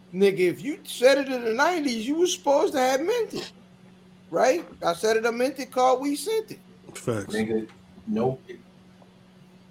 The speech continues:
Speaker 3: At what point in time would you believe a nigga calling himself, a black man calling himself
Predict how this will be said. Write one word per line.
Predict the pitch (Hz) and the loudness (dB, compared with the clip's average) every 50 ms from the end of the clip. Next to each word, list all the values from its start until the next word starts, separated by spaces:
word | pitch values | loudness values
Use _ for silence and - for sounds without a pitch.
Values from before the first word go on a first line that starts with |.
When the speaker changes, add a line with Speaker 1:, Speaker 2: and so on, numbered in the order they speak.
| - - - - - | -20 -20 -20 -8 -2
Speaker 3:
At | 120 113 110 110 | 0 0 0 2
what | 117 139 147 147 - - | 2 2 0 0 0 0
point | 151 123 117 113 110 | 0 0 0 -2 -4
in | 110 | -6
time | - - 135 131 123 117 113 110 101 95 | -6 -6 -4 -2 0 0 0 -2 -2 -4
would | 98 95 95 - | -6 -8 -8 -6
you | 101 110 113 107 | -4 -4 -4 -2
believe | 104 107 104 104 101 104 104 - - - - - - - - - - - - - - - - - - - - - - - - - - - | -2 -4 -4 -4 -6 -8 -8 -10 -12 -20 -20 -20 -20 -20 -20 -20 -20 -20 -20 -20 -20 -20 -20 -20 -20 -20 -20 -20 -20 -20 -20 -20 -16 -12
a | 92 92 | -12 -10
nigga | 98 104 110 107 101 - - | -6 -4 -4 -4 -4 -6 -8
calling | - - 120 117 113 110 110 110 110 107 | -4 0 2 4 4 4 2 2 0 0
himself, | 107 104 104 101 - - - - 120 113 110 101 - - | 0 -2 -4 -8 -8 -8 -6 -4 -4 -4 -4 -4 -6 -6
a | 95 95 - - - - | -6 -6 -6 -6 -6 -4
black | 123 120 127 135 135 - - - 98 | 0 2 4 4 4 4 2 -2 -10
man | 95 92 92 - - - - - | -12 -12 -12 -14 -16 -20 -20 -14
calling | - - 123 117 117 113 113 107 | -8 -4 -2 -2 -2 -2 -2 -4
himself | - - 120 110 104 - - - 131 127 120 117 - | -6 -6 -8 -8 -8 -8 -8 -6 -2 -2 0 -2 -2